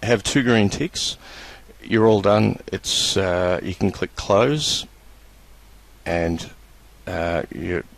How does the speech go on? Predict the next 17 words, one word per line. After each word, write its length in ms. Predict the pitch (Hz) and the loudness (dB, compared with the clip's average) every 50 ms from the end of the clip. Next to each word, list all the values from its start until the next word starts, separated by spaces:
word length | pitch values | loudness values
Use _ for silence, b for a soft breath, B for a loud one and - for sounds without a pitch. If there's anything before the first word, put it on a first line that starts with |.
| - - - | -20 -18 -12
you're 200 | - 90 95 98 | -8 -6 -4 -4
all 60 | 95 | -4
finished. 460 | - - 120 139 - - - - - - B B B B B B B B B B B B - - | -2 0 0 0 0 -2 -4 -8 -12 -14 B B B B B B B B B B B B -6 -2
Uh, 200 | - 90 92 90 - | 0 2 2 2 2
if 200 | 98 120 - - | 0 0 0 0
you've 140 | 127 107 | 0 2
got 160 | - 131 131 139 | 2 2 4 4
any 340 | 135 127 110 101 92 78 - - - - | 4 4 4 4 2 0 -2 -4 -8 -10
red 280 | - 85 98 104 101 92 | -4 -2 -2 -2 -2 -2
crosses 420 | - - 101 98 - - 95 87 | -2 0 0 0 0 -2 -2 -2
there, 280 | - 85 87 104 120 110 | 0 2 2 2 2 0
either 200 | 107 98 87 87 | 0 0 -2 -2
one 220 | 90 87 92 95 | -2 0 2 2
or 120 | 92 90 85 | 2 0 0
two 240 | - - 107 95 87 | -2 -4 -4 -2 -2
red 200 | 90 90 85 82 | -2 -4 -4 -4
crosses, 580 | - - 87 90 - - - - - - - | -2 -2 -2 0 0 -2 -6 -6 -6 -8 -12